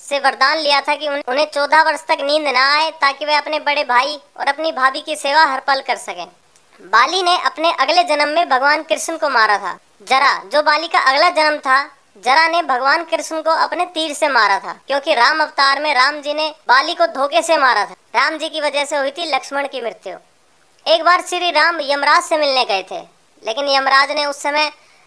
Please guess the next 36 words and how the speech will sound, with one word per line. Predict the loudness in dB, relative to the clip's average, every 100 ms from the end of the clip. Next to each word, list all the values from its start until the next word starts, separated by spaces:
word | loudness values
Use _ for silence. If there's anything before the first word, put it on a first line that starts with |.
| _
राम | 0 0 0
से | -2 -4 -6 _ -10
अजीब | -6 -6 -6
सी | -4
शर्त | 0 0 2
रख | -2
दी | -2 -12 -12
कि | -4
जब | 2 2
हम | 2
बातें | 2 0 0 0
कर | 0
रहे | 2 2 2
हों | 2 2 0 _ _ -20
तो |
बीच | -10 -10 -4
में | -4
किसी | -2 -4 0
ने | 0
भी | 0
विघ्न | -2 -2 0
डाला | 2 4 2 -2 -6 _ _
तो | -8
उसकी | -8 -6
मृत्यु | -6 -6 -6 -6
निश्चित | -6 -6 -8 -6
है। | -10 -12 _ _ _ _ _ _ -4
और | 0
राम | 2 2 0
जी | -2
ने | 0
यह | 0 0
अजीब | 0 -4 -8 -6
शर्त | -6 -6
मान | -4 -2
ली। | -4 -10